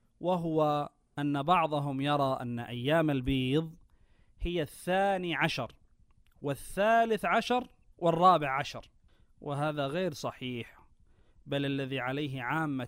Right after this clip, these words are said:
أهل العلم ما ذكرناه آنفا، أنها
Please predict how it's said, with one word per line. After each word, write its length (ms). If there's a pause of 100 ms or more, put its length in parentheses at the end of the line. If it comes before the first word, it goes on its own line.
أهل 220
العلم 380
ما 160
ذكرناه 640
آنفا، 520 (840)
أنها 720